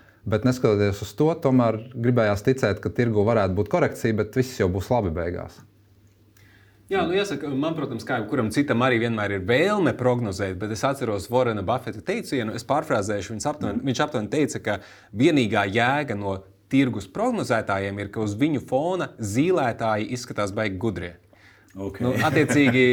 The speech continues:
Speaker 2: <laughs> zinātne diezgan skaidri parāda, ka mums nevajag uzticēties te savā intitu-, intuīcijā.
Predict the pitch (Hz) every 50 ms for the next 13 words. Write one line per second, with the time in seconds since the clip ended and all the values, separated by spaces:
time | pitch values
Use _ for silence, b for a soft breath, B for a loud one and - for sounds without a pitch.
0 | 120 120 123 123 123 175 185 151 123 117 117 123 131 123 127 120 - - 143 151
1 | 151 139 - 147 147 143 131 113 107 107 107 - 113 104 B B B - 139 131
2 | 123 127 156 160 160 147 120 110 113 143 143 - 127 - - 107 98 104 98 98
3 | 117 98 - 117 110 107 117 127 120 110 - 98 95 90 - - 143 151 156 151
4 | 151 107 101 95 92 - 95 90